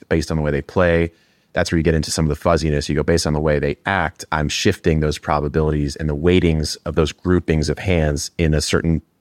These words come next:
in a certain way." And you know, like, you know, if you have pocket aces, you know you have the best hand pre-flop, and you also know that against any hand, you'll lose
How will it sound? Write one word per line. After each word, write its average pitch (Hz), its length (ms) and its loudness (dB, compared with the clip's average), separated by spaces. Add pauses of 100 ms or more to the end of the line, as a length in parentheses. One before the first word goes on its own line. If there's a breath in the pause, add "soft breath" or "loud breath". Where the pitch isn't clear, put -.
in 82 100 0
a 80 60 0
certain 92 300 0
way." 71 340 -2 (600 soft breath)
And 92 200 0
you 92 80 0
know, 120 340 2
like, 76 160 -2 (100)
you 85 60 -8
know, 82 80 -2
if - 80 -6
you 107 80 4
have 92 140 2 (220)
pocket 71 280 -4
aces, 113 340 0
you 82 100 0
know 87 180 2
you 120 160 4
have 78 180 0
the 73 60 -6
best 73 260 -4
hand 71 400 -2
pre-flop, 76 600 0 (100)
and 80 140 -2
you 82 100 2
also 92 300 2
know 76 240 0
that 73 220 -2 (280)
against 80 320 0
any 90 240 2
hand, 76 300 0
you'll 76 160 -2
lose 78 420 2